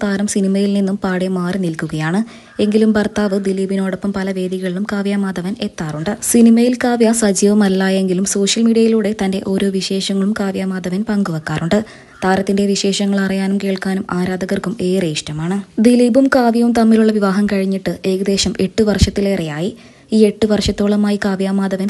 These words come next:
സിനിമയിലൊന്നും സജീവമല്ല. എങ്കിലും താരം തന്റെ ഓരോ വിശേഷങ്ങളും സോഷ്യൽ മീഡിയയിലൂടെ പങ്കുവെക്കാറുണ്ട്. ഇപ്പോൾ ഇതാ അത്തരത്തിൽ കാവ്യ മാധവൻ പങ്കുവച്ച പുതിയ വിശേഷമാണ് സോഷ്യൽ മീഡിയയിലൂടെ വൈറലാവുന്നത്. മികച്ച നടി എന്നതിൽ നിന്നും മികച്ച ബിസിനസ് വുമൺ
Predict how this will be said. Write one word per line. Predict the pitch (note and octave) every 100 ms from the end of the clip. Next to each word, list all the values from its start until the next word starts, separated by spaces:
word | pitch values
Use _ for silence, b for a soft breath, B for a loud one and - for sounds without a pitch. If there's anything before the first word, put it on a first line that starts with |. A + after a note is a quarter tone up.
| -
സിനിമയിലൊന്നും | G#3 G3+ G3+ G3+ F#3+ G#3
സജീവമല്ല. | G#3+ G3 G3 G3 D#3 D#3 F3 - B B B
എങ്കിലും | A3+ A#3 A#3 A#3
താരം | G#3+ G#3+ G#3+
തന്റെ | G#3 G#3 G3
ഓരോ | G3 G#3
വിശേഷങ്ങളും | G3 - G3 G3+ F#3+ G#3+
സോഷ്യൽ | A3+ A3+ A3+ A#3
മീഡിയയിലൂടെ | A#3 A#3 A#3 G#3+ A3+
പങ്കുവെക്കാറുണ്ട്. | G3 F3 D#3 D#3 D3+ E3+ G#3+ B B B A#3
ഇപ്പോൾ | A#3 B3
ഇതാ | A#3 A#3 G#3
അത്തരത്തിൽ | G#3+ G#3 A3 A3+ A3
കാവ്യ | G3+ G#3 G3+
മാധവൻ | G3+ G3+ G3+
പങ്കുവച്ച | F#3+ F3+ F#3+ G3 G3
പുതിയ | F#3 F#3+ F3+
വിശേഷമാണ് | - F#3 F3+ G3 G3 G#3 A#3
സോഷ്യൽ | A3 A#3 A#3
മീഡിയയിലൂടെ | A#3 A3+ A3+ G#3+ G#3+
വൈറലാവുന്നത്. | G3+ F#3+ F3+ D3+ D3+ E3+ G#3+ G3+ A#3
മികച്ച | A#3 A#3+ A3+ B3+ A#3+
നടി | G#3 G#3+ - G#3
എന്നതിൽ | G#3 G3+ G#3 G3+
നിന്നും | G3 G#3 G3
മികച്ച | F#3 F#3+ - F#3+
ബിസിനസ് | F#3 - G3 G3 F#3+
വുമൺ | F#3+ F#3+